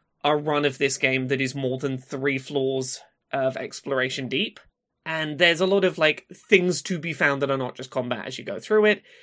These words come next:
I have had the implication I am going to be developing some, some mechanic that will let me go further down and get longer runs, but right now it's nice little short runs. Once you beat the big boss at the end, you go back to a town,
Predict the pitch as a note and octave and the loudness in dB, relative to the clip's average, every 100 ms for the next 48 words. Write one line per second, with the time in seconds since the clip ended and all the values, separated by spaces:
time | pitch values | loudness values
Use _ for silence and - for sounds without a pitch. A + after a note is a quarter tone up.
0 | - _ _ - F3 G3+ A3 A#3 G#3 A3 | -20 _ _ 0 2 4 4 4 4 2
1 | G3+ G3 F#3 D#3 D#3 D3 D3 C#3+ D3+ C#3 | 2 2 2 4 4 4 4 2 0 0
2 | C3+ C3 C#3 C#3 C#3 C3 _ - _ _ | -2 -2 -2 -2 -6 -8 _ -20 _ _
3 | _ _ _ _ - C3+ D#3 D3 C#3+ D#3 | _ _ _ _ -14 -4 -2 2 2 2
4 | D3 C#3+ C#3 C3 D3 C3+ C3+ - - C#3+ | 0 -2 -2 0 0 0 -4 -6 -4 -2
5 | C3+ C3 C3+ B2+ - D3 B2 C#3 C3 - | -2 -2 -2 -2 -2 -2 -2 -2 -2 0
6 | C3 B2+ A#2+ C3+ A#2+ A#2+ A#2+ A#2 A2+ A#2 | 0 0 0 0 -2 -4 -8 -10 -6 -4
7 | A2 B2+ B2 G#2+ G#2+ A#2+ A#3+ - A3 A3+ | -4 -6 -8 -8 -8 -8 -8 -4 2 2
8 | F#3+ F3 D#3+ - - - - - _ _ | 2 0 -2 -4 -8 -14 -20 -20 _ _
9 | _ _ - G#3+ B3 A#3+ B3 A#3 G#3+ A#3+ | _ _ -4 2 2 2 -2 -2 -2 2
10 | A3 E3 C3+ C#3 C#3+ C3+ - - _ _ | 0 0 -6 -6 -6 -8 -12 -20 _ _
11 | _ F#3+ G#3 G#3 G#3 F3+ F3 D#3+ C3+ C3+ | _ 0 0 2 -2 -2 -2 -2 2 0
12 | - C#3+ C3+ C3 C3 B2+ _ _ - D3+ | -2 -2 -2 -2 -6 -8 _ _ -8 -6
13 | D#3 D3+ B2 A#2+ C3 - - C#3+ A#2+ B2 | 0 2 2 0 -8 -12 -8 -6 -6 -6
14 | G#3 F4 D#4+ A2 | -2 0 0 -2